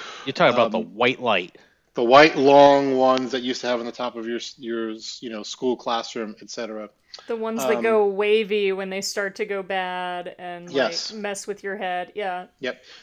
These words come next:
Speaker 2: And, and that you can never look good in no matter what the light is. Yeah, they're just awful. They're, and they're harsh. Um, and so I tend to avoid them, but the builder of this house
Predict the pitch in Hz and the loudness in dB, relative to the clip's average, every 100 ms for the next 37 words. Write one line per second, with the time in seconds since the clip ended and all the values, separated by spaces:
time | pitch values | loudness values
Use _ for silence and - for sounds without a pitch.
0 | - 135 135 131 127 143 120 123 139 143 | -10 -8 -6 -6 -6 -6 -6 0 2 2
1 | 135 123 127 131 123 117 113 - 120 117 | 0 -2 2 4 4 0 -4 -6 -4 0
2 | 117 117 113 117 _ _ 131 120 _ 117 | 2 2 0 -12 _ _ -8 -8 _ -4
3 | 117 113 110 104 101 95 101 117 - 120 | -2 0 -2 -2 -6 -8 -12 -12 -4 -4
4 | - 113 107 104 - - - - 135 131 | -4 -12 -12 -12 -16 -16 -18 -10 -2 0
5 | - 127 120 - - _ _ _ _ 135 | 4 4 4 0 -10 _ _ _ _ -2
6 | 123 117 - _ 139 127 - 131 120 113 | -2 -4 -10 _ -10 -8 -6 -4 -6 -10
7 | _ _ - 151 160 - 180 170 160 120 | _ _ 0 0 2 -2 -2 -2 -4 -6
8 | 107 139 156 110 107 107 110 101 113 98 | -2 0 0 -2 -6 -6 -6 -8 -10 -12
9 | - 139 147 143 123 113 117 - - - | -2 -2 0 -2 -2 -6 -10 -12 -16 -6
10 | 131 101 107 - | -6 -6 -10 -18